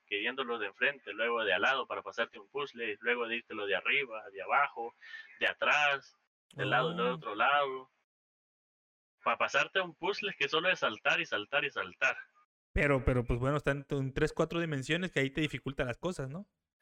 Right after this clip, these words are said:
Speaker 1: Ajá, sí. Y
Speaker 2: Y
Speaker 1: luego
Speaker 2: aparte
Speaker 1: que, que tienes que fijarte que las plataformas estén en el mismo, el mismo lado, porque tú de, en do-, en, en, ves la, la pantalla de enfrente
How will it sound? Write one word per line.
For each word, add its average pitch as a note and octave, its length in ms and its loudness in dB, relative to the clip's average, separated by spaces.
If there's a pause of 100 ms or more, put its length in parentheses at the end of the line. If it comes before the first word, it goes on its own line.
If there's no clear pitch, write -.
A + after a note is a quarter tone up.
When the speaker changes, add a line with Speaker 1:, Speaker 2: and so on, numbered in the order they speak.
Speaker 1:
Ajá, A3 380 2
sí. - 260 -4 (120)
Y A#2+ 60 -6
Speaker 2:
Y - 40 -2
Speaker 1:
luego C#3+ 260 4
Speaker 2:
aparte C#3+ 140 -4
Speaker 1:
que, C#3 320 6 (100)
que F3 300 4
tienes D3 260 -6
que D3+ 100 -6
fijarte C#3+ 360 -4
que A#3 240 -2
las G#2 160 -6
plataformas B2+ 560 -6
estén C3 320 -2
en B2+ 200 -4
el G#2 120 -4
mismo, C#3 300 -4
el A#2+ 220 -4
mismo C#3+ 280 -6
lado, D#3 280 0 (440)
porque A#2+ 240 -2
tú D3+ 120 -2
de, D#3 180 4
en B2+ 120 -4
do-, C#3+ 200 2
en, A#2+ 280 -2
en, A#2 240 -4
ves D3 120 2
la, D#3+ 140 0 (160)
la A#2 400 2
pantalla C#3 320 2
de D#3 100 4
enfrente F#3+ 480 -4